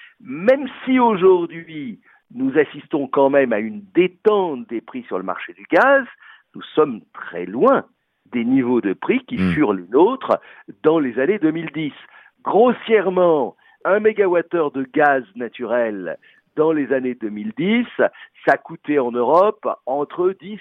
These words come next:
Speaker 1: et quinze euros. L'année dernière,
Speaker 2: Oui.
Speaker 1: nous sommes montés au plus haut au moment où, euh, euh, les Russes ferment Nord Stream, le gazoduc, euh, qui venait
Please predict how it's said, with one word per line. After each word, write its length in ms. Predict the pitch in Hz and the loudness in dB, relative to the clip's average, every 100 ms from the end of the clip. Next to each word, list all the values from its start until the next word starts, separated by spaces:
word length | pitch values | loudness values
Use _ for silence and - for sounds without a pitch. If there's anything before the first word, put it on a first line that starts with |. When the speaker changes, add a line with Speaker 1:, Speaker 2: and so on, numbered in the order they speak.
| 202 | -10
Speaker 1:
et 60 | 190 | -8
quinze 220 | 196 196 175 | -6 -4 0
euros. 360 | 180 165 131 - _ _ - _ _ _ - | 2 4 0 -4 _ _ -20 _ _ _ -6
L'année 460 | 120 165 233 247 | -2 2 4 4
dernière, 800 | 220 214 196 190 185 170 143 113 | 2 2 0 -4 0 0 -2 -6
Speaker 2:
Oui. 460 | 95 _ _ _ 131 | -12 _ _ _ -12
Speaker 1:
nous 180 | 147 175 - | -10 -10 0
sommes 300 | 190 175 147 | 2 2 0
montés 840 | 139 143 175 180 - - 165 143 101 _ _ | 0 0 0 0 -2 2 4 4 -2 _ _
au 240 | 370 320 185 | 0 2 2
plus 400 | 185 185 208 208 | 0 -4 -2 2
haut 320 | 214 196 165 | 4 6 6
au 60 | 147 | 4
moment 720 | 151 170 165 175 175 175 147 - - | 0 -2 0 2 2 2 -2 -6 -18
où, 420 | - 147 160 165 156 | -8 -6 -4 2 4
euh, 320 | 135 135 117 - - 117 | 6 4 2 -6 -12 -2
euh, 180 | 123 127 | 2 2
les 220 | 127 139 | 0 -4
Russes 260 | 139 156 - - | -6 -10 -14 -6
ferment 520 | - 175 175 147 139 135 | 2 2 2 -2 -4 -2
Nord 300 | 139 160 151 - | 0 0 -2 -16
Stream, 460 | - 160 170 156 131 | -6 -4 -2 -4 -2
le 220 | 120 123 | -2 0
gazoduc, 640 | - 143 151 143 - - 135 120 - - - | 0 2 2 0 -4 -2 0 0 -2 -12 -2
euh, 180 | 123 120 | 0 0
qui 200 | - 131 | -6 -12
venait 380 | 117 143 147 151 | -2 0 4 2